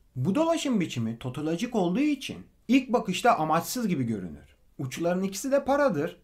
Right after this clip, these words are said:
Yani nitel olarak birbirlerinden farklı kullanım değerleri değildir. Çünkü parametaların özel kullanım değerlerinin kendisinde yok olduğu değişmiş biçimlerinden başka bir şey değildir. İlk önce yüz sterlin pamukla ve aynı pamuk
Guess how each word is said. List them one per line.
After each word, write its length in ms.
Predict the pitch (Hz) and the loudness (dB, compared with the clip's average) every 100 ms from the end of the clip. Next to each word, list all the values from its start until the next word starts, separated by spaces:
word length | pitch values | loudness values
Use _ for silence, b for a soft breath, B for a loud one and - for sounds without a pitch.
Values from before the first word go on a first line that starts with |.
| _ 127 | _ -4
Yani 340 | 135 156 165 | -2 0 0
nitel 280 | 156 226 254 | 0 2 4
olarak 360 | 240 196 151 | 6 6 4
birbirlerinden 520 | 156 156 160 165 190 196 | 2 2 2 2 0 2
farklı 380 | 160 165 180 | 0 0 -2
kullanım 380 | 180 160 180 226 | -2 0 2 4
değerleri 420 | 202 131 135 208 | 6 4 2 0
değildir. 540 | 277 311 285 160 - - _ | 0 2 2 0 -4 -12 _
Çünkü 340 | - 180 214 - | 0 2 2 0
parametaların 800 | 147 208 277 269 220 139 131 | 2 2 2 2 2 2 0
özel 400 | 147 127 170 180 | -2 0 2 2
kullanım 420 | - 139 151 247 277 | 0 -2 0 2 2
değerlerinin 720 | 277 185 127 104 95 87 - _ _ - | 4 2 2 -2 -6 -8 -14 _ _ -6
kendisinde 580 | 160 170 202 - 233 233 | 0 2 2 0 2 4
yok 240 | 269 269 | 2 4
olduğu 360 | 233 190 196 165 | 4 4 2 2
değişmiş 480 | 175 180 269 - | 2 2 -2 -2
biçimlerinden 720 | 247 214 185 160 151 160 196 147 | -4 -2 0 0 -2 -2 0 2
başka 340 | 151 - 202 | 0 2 0
bir 100 | 185 | 0
şey 300 | - 156 123 | 0 -2 0
değildir. 520 | 127 147 127 95 - _ _ - | 0 0 -4 -6 -14 _ _ 0
İlk 260 | 254 262 | 2 2
önce 220 | 262 214 180 | 0 2 2
yüz 220 | 226 247 | 2 0
sterlin 480 | 262 202 131 139 131 | -2 0 0 0 -2
pamukla 460 | 147 196 196 123 | 0 0 0 -2
ve 80 | 143 | 0
aynı 400 | 170 220 277 277 | 2 2 2 0
pamuk 340 | 190 147 123 | 0 0 -2